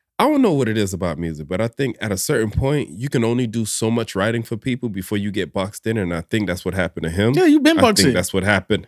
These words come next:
Speaker 2: You the voice of the
Speaker 1: I
Speaker 2: host.
Speaker 1: think that's what happened to the Sahai, where it's like,
Speaker 2: You the voice of
Speaker 1: as good
Speaker 2: Kanye.
Speaker 1: as,
Speaker 2: <laughs>
Speaker 1: eh,
Speaker 2: I'm just
Speaker 1: as
Speaker 2: saying.
Speaker 1: good as Sahai is, I mean, I think he's a, a phenomenal rapper.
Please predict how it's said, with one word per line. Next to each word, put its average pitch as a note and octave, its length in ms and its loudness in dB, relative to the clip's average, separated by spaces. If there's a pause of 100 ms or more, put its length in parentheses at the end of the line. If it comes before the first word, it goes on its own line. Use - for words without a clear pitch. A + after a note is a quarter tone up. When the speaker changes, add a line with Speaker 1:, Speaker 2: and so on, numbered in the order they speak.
Speaker 2:
You B3 140 6
the B3 60 4
voice G#3+ 240 6
of G#3+ 40 2
the A3 60 6
Speaker 1:
I A#3 80 8
Speaker 2:
host. G3+ 120 6
Speaker 1:
think A2 120 4
that's G2+ 180 2
what G2+ 120 2
happened G#2 400 2
to F#2+ 260 2
the F#2 360 0
Sahai, C#3+ 760 -2 (1040)
where G#2 320 4
it's G2+ 300 -2
like, G2 320 0
Speaker 2:
You A#3+ 120 6
the C4+ 40 8
voice F#3+ 220 6
of G3+ 100 4
Speaker 1:
as A#3+ 80 4
good - 0 - (480)
Speaker 2:
Kanye. - 1160 0
Speaker 1:
as, - 360 -6
Speaker 2:
<laughs> - 0 -
Speaker 1:
eh, D3 120 6
Speaker 2:
I'm F#3 80 6
just A3 240 4
Speaker 1:
as B3 120 6
Speaker 2:
saying. D#3 120 0
Speaker 1:
good A3+ 220 4
as C4+ 120 2
Sahai G3+ 640 0
is, A#2+ 360 0
I D#3 120 0
mean, D#3+ 240 4
I G#3 120 2
think A2+ 260 0
he's D#3+ 300 0
a, G2 280 0
a F2+ 80 -2
phenomenal G2+ 600 2
rapper. D#2+ 440 -6